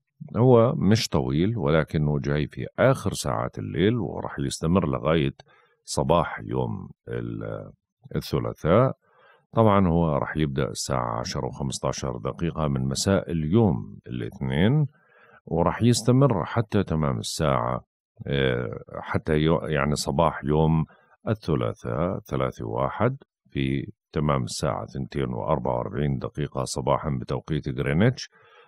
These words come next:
ليستقر القمر بعديها في برج الجوزاء. هذا بيعني إنه الفترة المذكورة لا تصلح للبدء بأي عمل جديد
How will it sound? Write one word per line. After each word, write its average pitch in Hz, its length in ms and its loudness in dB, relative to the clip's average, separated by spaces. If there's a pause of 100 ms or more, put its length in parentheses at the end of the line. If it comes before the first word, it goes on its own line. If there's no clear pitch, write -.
(100)
ليستقر 120 680 4
القمر 90 380 4
بعديها 65 680 -2
في 67 120 -8
برج 62 340 -6
الجوزاء. 60 720 0 (640)
هذا 90 280 2
بيعني 67 560 -2 (600)
إنه 80 220 4
الفترة 58 420 -6
المذكورة 60 600 2
لا 78 160 0
تصلح 76 420 -4
للبدء 90 500 2
بأي 117 480 2
عمل 60 380 -2
جديد 85 540 0